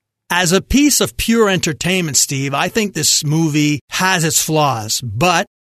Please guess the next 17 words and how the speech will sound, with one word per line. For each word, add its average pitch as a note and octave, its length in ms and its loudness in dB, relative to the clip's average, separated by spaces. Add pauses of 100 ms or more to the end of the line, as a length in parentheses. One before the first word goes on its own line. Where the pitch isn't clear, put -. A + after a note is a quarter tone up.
(160)
as F#3+ 240 0
a A3 60 2
portrayal G#3 520 2
of D#3 80 -4
history F3+ 500 2
on C#3+ 180 0
film, C3 560 -2
I D3+ 140 -2
found E3 300 -2
it C3 100 -8
very D#3+ 460 2
mature, D#3 760 0 (140)
nuanced, D#3+ 840 0 (180)
realistic, D#3 920 0 (240)
interesting, E3 640 0
and D3+ 160 2
effective. C#3 640 -4